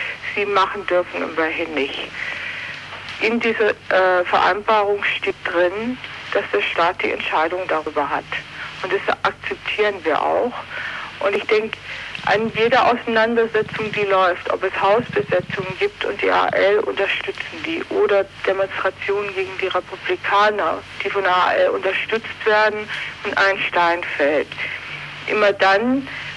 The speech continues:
wird die S P D auf dieses Papier verweisen und sagen, ihr habt damit deutlich gemacht, dass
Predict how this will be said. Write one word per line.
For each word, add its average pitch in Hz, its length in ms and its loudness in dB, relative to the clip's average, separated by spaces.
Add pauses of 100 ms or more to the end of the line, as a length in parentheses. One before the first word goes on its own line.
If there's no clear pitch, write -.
wird 233 300 2
die - 80 2
S 208 160 2
P 196 100 2
D 214 180 2
auf 220 180 0
dieses 214 260 -2
Papier 196 400 0
verweisen 185 800 4
und 175 240 -4
sagen, 190 720 2 (560)
ihr 220 280 8
habt 214 300 2
damit 185 360 2
deutlich 165 540 4
gemacht, 233 520 2 (480)
dass 208 120 4